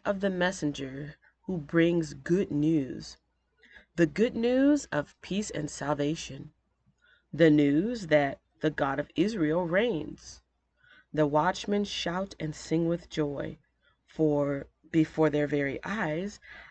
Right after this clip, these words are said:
they see the Lord returning to Jerusalem. Let the ruins of Jerusalem break into joyful song,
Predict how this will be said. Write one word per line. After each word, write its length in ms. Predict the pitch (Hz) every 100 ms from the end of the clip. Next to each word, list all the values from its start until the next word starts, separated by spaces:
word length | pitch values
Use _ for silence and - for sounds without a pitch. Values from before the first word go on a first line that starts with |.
| -
they 140 | 185
see 240 | 180 - 254
the 100 | 285
Lord 320 | 180 175 175
returning 400 | 226 - 160 175
to 120 | 175
Jerusalem. 760 | 196 208 233 269 170 151 143 151 _ _ _ _ _ _ _ _ _ _ _
Let 260 | 180 285 -
the 100 | 220
ruins 380 | 190 214 240 202
of 120 | 170
Jerusalem 640 | 165 165 190 190 208 202 165
break 320 | 175 196 -
into 260 | 175 170
joyful 460 | 156 165 175 190 180
song, 540 | - 156 165 139 -